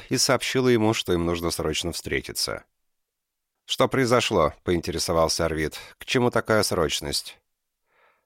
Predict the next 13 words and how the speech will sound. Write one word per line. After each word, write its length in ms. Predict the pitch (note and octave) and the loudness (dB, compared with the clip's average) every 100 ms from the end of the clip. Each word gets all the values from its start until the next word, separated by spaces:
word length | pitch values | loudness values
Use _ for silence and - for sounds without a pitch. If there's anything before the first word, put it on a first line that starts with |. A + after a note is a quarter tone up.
| _ | _
"К 80 | |
нам 160 | A2 G#2+ | 0 0
приехал 400 | G#2+ A2 G#2+ G#2 | 2 2 2 2
новый 240 | G#2 G2+ | 0 2
нотариус", — 640 | G#2+ G#2 G#2 D#2+ D2 - - - | 2 2 2 2 0 -4 -8 -8
выдавила 420 | F#2 F2 D#2 E2 | -2 -2 0 0
из 100 | D#2+ | 0
себя 300 | - F2+ E2+ | -2 -2 0
Зинаида, 500 | D2+ E2+ F#2 A#2+ G2+ - | 0 0 0 0 0 -4
как 180 | - - | -10 -2
научил 400 | F#2 F2 - E2+ | -2 0 0 2
её 160 | F2 | 2
Дронго. 460 | E2+ D#2+ D2+ D2 | 2 2 0 -2